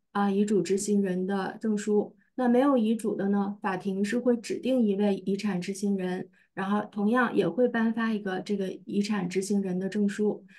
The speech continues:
那么具体这块儿我不做，呃，过多的讲解，一会儿刘律师呢会详细的再，啊，做进一步的讲解。嗯，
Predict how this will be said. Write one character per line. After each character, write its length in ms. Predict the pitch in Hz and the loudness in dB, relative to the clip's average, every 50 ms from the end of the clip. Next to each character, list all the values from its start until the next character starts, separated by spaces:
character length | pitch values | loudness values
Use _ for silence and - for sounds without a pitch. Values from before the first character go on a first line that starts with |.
| - - _ - | -20 -16 _ 0
那 60 | 262 | 2
么 120 | 262 262 254 | 2 2 2
具 180 | 262 320 320 | 4 4 4
体 160 | - - 226 | 4 4 0
这 200 | - - 226 220 | 0 2 2 0
块 140 | 208 214 226 | 2 0 0
儿 120 | 220 214 208 | 0 2 0
我 100 | - - | 0 0
不 160 | - 190 196 | -2 -4 -4
做， 280 | 190 - 240 226 220 208 208 - - | -2 0 0 0 0 0 -2 -4 -6
呃， 160 | - 196 190 190 | -4 -2 -2 0
过 140 | 196 233 226 | 0 0 0
多 160 | 214 226 226 | 2 2 2
的 120 | 220 226 | 2 2
讲 280 | 208 202 196 185 196 202 | 2 0 0 0 2 2
解， 240 | 202 214 - - - | 2 2 0 0 0
一 180 | - 202 208 | 2 0 2
会 100 | 208 226 | 2 2
儿 40 | 226 | 2
刘 180 | 214 202 185 185 | 2 4 4 4
律 160 | 220 233 233 | 2 2 2
师 240 | 214 - - 220 208 | 0 -2 -2 0 2
呢 220 | 208 208 202 202 | 2 2 0 0
会 180 | 202 214 208 208 | 0 0 0 0
详 220 | 202 202 185 190 | 0 -2 -6 -8
细 180 | 196 - - 220 | -6 -4 -2 0
的 160 | 208 202 196 | 0 0 0
再， 320 | 190 208 208 202 196 196 - - _ _ _ _ - | 0 -2 -2 -2 -2 -4 -8 -16 _ _ _ _ -6
啊， 140 | 196 190 190 | -4 -4 -2
做 160 | 202 226 214 | 0 0 0
进 240 | 214 - 262 247 226 | 0 2 2 2 2
一 20 | |
步 140 | 202 208 202 | 4 2 0
的 160 | 196 190 185 | 0 0 -4
讲 260 | 185 190 175 180 185 | -4 -4 -4 -4 -4
解。 320 | 180 - 180 - - - - _ _ _ _ _ _ _ _ _ _ _ _ _ _ _ _ _ _ _ _ _ - | -2 -2 -4 -4 -4 -8 -18 _ _ _ _ _ _ _ _ _ _ _ _ _ _ _ _ _ _ _ _ _ -4
嗯， 460 | 226 226 226 226 220 220 226 - | 0 0 2 2 0 0 -2 -4